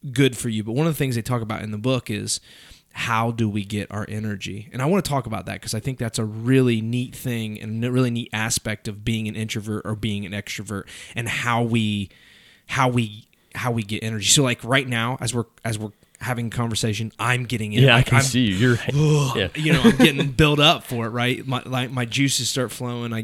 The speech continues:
Speaker 1: I, I become very passionate about it. Whereas I know for you, not, not always, but I know for you probably it is more draining for that, that aspect of it. Not, not that it's,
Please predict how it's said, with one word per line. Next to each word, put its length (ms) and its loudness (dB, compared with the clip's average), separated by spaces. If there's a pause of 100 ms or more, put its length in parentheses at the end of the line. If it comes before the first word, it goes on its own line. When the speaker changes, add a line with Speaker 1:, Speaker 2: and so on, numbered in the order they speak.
Speaker 1:
I, 160 -6 (120)
I 80 -6
become 360 -6
very 160 -2
passionate 420 -2
about 200 -4
it. 40 -6
Whereas 480 2 (680)
I 80 0
know 560 2 (320)
for 140 -4
you, 360 6
not, 280 0
not 160 4
always, 300 0
but 280 -4 (160)
I 60 -4
know 160 -2
for 140 -8
you 220 0
probably 500 -2
it 100 -4
is 160 -4
more 440 -2 (560)
draining 680 -2 (540)
for 280 -4
that, 380 -2
that 220 -2
aspect 520 -6
of 120 -6
it. 80 -10
Not, 400 2
not 320 2
that 120 2
it's, 320 0